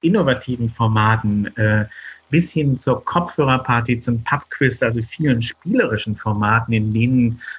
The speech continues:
man natürlich auch ein bisschen reagiert auf das, was Besucherinnen und Besucherbefragungen in den letzten Jahrzehnten, Jahren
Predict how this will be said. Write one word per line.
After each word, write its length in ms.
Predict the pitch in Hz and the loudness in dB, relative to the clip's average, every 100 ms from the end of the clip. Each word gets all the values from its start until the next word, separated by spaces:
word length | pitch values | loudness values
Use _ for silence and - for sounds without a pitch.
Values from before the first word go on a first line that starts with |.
| - | -2
man 100 | 117 | 0
natürlich 540 | 117 117 220 214 - | 2 0 -2 -2 -2
auch 120 | - | -4
ein 140 | 120 117 | -2 -2
bisschen 380 | 160 - 131 113 | -4 -4 -4 -2
reagiert 800 | 120 120 113 107 107 208 185 127 | 2 2 2 2 0 2 2 2
auf 240 | 101 107 - | -2 -4 -6
das, 280 | 120 107 - | -6 -6 -4
was 180 | 113 113 | -4 -4
Besucherinnen 800 | - 113 147 175 147 131 120 117 | -4 0 0 2 0 0 0 0
und 60 | |
Besucherbefragungen 1040 | 113 113 131 139 113 113 - 113 120 120 117 | 0 -2 -2 -2 -2 -2 -2 -2 0 0 2
in 80 | 117 | 2
den 140 | 113 | 2
letzten 400 | 120 120 131 127 | 0 -2 -4 0
Jahrzehnten, 540 | 120 113 - 127 120 117 | 0 0 -2 -4 -2 -2
Jahren 440 | 110 127 127 117 | 2 2 2 0